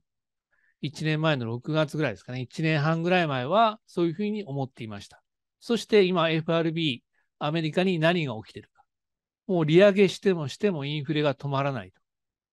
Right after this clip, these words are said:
もう一年半後、えー、二千二十三年の日本のインフレ率が収まっていればいいんですけれども、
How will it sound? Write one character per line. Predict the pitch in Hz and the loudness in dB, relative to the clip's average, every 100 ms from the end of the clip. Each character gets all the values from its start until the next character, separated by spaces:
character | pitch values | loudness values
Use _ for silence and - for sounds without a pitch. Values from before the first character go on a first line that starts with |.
| _ _ _ _ _ _ | _ _ _ _ _ _
も | 165 | -6
う | |
一 | 160 - | -4 -2
年 | 190 185 | 0 2
半 | 160 175 170 | 2 0 0
後、 | 165 151 - | 0 0 -2
え | 143 135 127 | -4 -2 -4
ー、 | |
二 | 127 | -6
千 | - 170 156 | -4 -4 -2
二 | 160 | -2
十 | 139 123 | -2 -4
三 | - 147 143 | -4 -4 -4
年 | 127 104 113 | -6 -8 -4
の | 165 180 - _ _ - | -2 -2 -4 _ _ -8
日 | 131 | -6
本 | 143 143 135 | -4 -6 -4
の | 165 151 | -4 -4
イ | 143 | -6
ン | 131 | -2
フ | |
レ | 156 139 | -2 -2
率 | 123 - | -4 0
が | 160 165 - | 2 2 -2
収 | 139 170 | -4 -2
ま | 170 | 0
っ | 165 | -2
て | - | -2
い | |
れ | 135 127 | 0 0
ば | 117 | -2
い | 139 | -4
い | 143 | -4
ん | |
で | 117 | -8
す | 101 - | -12 -12
け | 120 | -12
れ | 123 | -10
ど | 123 | -8
も、 | 135 180 196 196 | 0 6 6 4